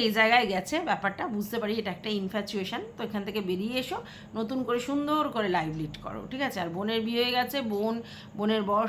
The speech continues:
সবাই ভালো থাকুক এই কামনা করি। আর তুমিও নতুন করে একটা ভালো সুন্দর মেয়ে দেখে বিয়ে থা করে সংসার ধর্ম করো। জীবনে এরকম অনেক কিছু অতীত থাকে, সব অতীত নিয়ে সারা জীবন চলা যায় না। কিছু অতীত একটা জায়গায় গিয়ে থামিয়ে দিতে হয়,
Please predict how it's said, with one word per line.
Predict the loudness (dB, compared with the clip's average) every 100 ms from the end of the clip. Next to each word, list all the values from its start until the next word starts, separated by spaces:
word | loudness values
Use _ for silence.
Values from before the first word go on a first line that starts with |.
| 2
সবাই | 2 4 2
ভালো | 2 0 0 -2
থাকুক | -4 -6 -2
এই | -2
কামনা | 0 0 2 0
করি। | 0 -2 -4 -8 -6
আর | 0 0 0
তুমিও | 4 6 6
নতুন | 4 2 0
করে | 0 0
একটা | 0 2 4
ভালো | 4 4 4 2
সুন্দর | -2 0 2 2
মেয়ে | 0 0
দেখে | 0 6 8 6 4 -14 -6
বিয়ে | 4 4 6
থা | 4 4
করে | 2 0
সংসার | 2 0 0 -2 0
ধর্ম | 0 0 -2
করো। | -2 -2 -2
জীবনে | -2 0 0
এরকম | 0 0 0 2
অনেক | 4 4 0
কিছু | -4 -2 2
অতীত | 2 2 -6 -2
থাকে, | -2 -2 -4 -8 -14 4
সব | 10 10 10
অতীত | -2 0 -2 0
নিয়ে | 0 2 2
সারা | 4 4 4
জীবন | 2 0 0
চলা | -2 -2 -2
যায় | -6 -8
না। | -8
কিছু | -6 -2 0 0
অতীত | 2 0 0 -6
একটা | -4 -2 0
জায়গায় | 2 2 0
গিয়ে | 0 -4
থামিয়ে | -2 0 0 0
দিতে | 0 2
হয়, | 6 6